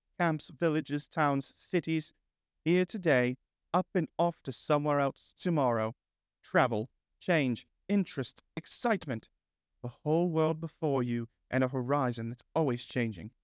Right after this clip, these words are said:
And mind, this is the very finest cart of its sort that was ever built, without any exception. Come inside and look at the arrangements. Planned 'em all myself, I did." The mole was tremendously interested and excited,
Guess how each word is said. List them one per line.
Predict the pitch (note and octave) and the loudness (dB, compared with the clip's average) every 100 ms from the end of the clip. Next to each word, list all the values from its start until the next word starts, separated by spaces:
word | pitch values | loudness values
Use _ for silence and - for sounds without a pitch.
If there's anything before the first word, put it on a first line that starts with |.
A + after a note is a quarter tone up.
| _ | _
And | C3 D3 | 0 2
mind, | G#3 C#3 G2 - _ _ _ _ _ _ | 4 2 -2 -10 _ _ _ _ _ _
this | E3 - - - _ | -4 -4 -10 -16 _
is | - B2 | -8 -6
the | A#2+ | -6
very | A#2+ C#3+ C#3+ E3 | -4 2 2 2
finest | F#3 - C#3 C#3 - | -2 0 0 0 -6
cart | - A2+ A2+ | -4 -4 -4
of | A#2 | -10
its | A#2 | -12
sort | - - C#3 A2 - _ - | -12 -4 -2 -2 -6 _ -10
that | F#2+ | -10
was | B2 _ | -10 _
ever | C#3 D3 E3 | 0 0 -2
built, | D3+ - A#2 - - _ _ _ | -4 -6 -6 -8 -20 _ _ _
without | B2 A2 _ _ D3+ | -4 -4 _ _ -2
any | C#3+ A2 G2+ _ | 0 0 -4 _
exception. | - - C3 - - - _ _ _ _ _ _ _ | -20 -6 -6 -6 -14 -20 _ _ _ _ _ _ _
Come | C3 | 0
inside | D#3+ E3+ F3 E3 E3 _ - | 0 0 2 0 -2 _ -4
and | B2+ | 0
look | D3 | 0
at | E3+ | 0
the | F3 | 0
arrangements. | D3 D3 G#3 C#3 F#2 - _ _ _ _ - | 2 2 0 -2 -6 -12 _ _ _ _ -2
Planned | F3 F3 | 0 2
'em | E3+ | 2
all | F3+ | 2
myself, | E3 D3 G3+ A#3 | 2 2 2 4
I | C#3 | 2
did." | A#2 E3 - _ _ _ _ _ _ _ - | 2 -2 -4 _ _ _ _ _ _ _ -2
The | |
mole | B2 C3+ F3 F3 | 2 2 2 0
was | B2 A#2+ A2+ - | 0 0 -2 -8
tremendously | - A#2+ B2+ G3 - - A#2 A2+ | -6 -2 2 0 -2 -6 -2 -2
interested | A2 A2+ A2+ - G2+ | -2 -2 -2 -4 -4
and | G#2+ G#2+ | -2 -2
excited, | - A#2 C3+ G2 C2+ | -4 -2 0 -2 -8